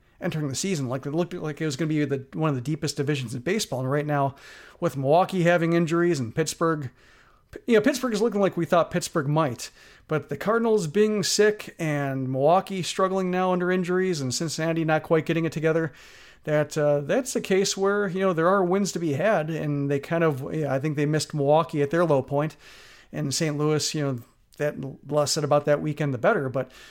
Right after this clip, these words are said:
with Pittsburgh, it's just like, yeah, beat up on 'em, take a couple wins, <laughs> load up, um, you know, even if it's, uh,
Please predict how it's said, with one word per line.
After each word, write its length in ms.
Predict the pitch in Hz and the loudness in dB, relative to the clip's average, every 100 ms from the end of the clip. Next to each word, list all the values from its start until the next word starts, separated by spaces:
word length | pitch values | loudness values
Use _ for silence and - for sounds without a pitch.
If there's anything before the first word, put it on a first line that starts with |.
| - - - | -20 -12 -4
with 220 | 156 - | -4 0
Pittsburgh, 440 | 285 - 190 214 | -2 0 2 2
it's 100 | 208 | 0
just 160 | 202 - | -2 -2
like, 140 | 214 | -2
yeah, 180 | 170 277 | 2 2
beat 180 | 156 240 | 4 2
up 120 | 247 | 2
on 100 | 156 | 2
'em, 160 | 117 113 | -2 -4
take 180 | - 196 | 0 0
a 20 | |
couple 280 | - 208 190 | 2 2 4
wins, 440 | 202 151 123 - 165 - | 2 0 -2 -2 -2 -2
<laughs> 200 | - - | -4 -12
load 300 | 190 190 196 | 0 4 6
up, 220 | 185 208 - - - - | 6 2 -2 -18 -20 -4
um, 580 | 156 151 143 143 139 131 _ | 2 4 4 2 -2 -6 _
you 120 | - 160 | -2 2
know, 80 | |
even 200 | 165 165 | 2 2
if 140 | 170 170 | 0 0
it's, 240 | 160 - | 0 2
uh, 320 | 165 156 151 | 4 6 6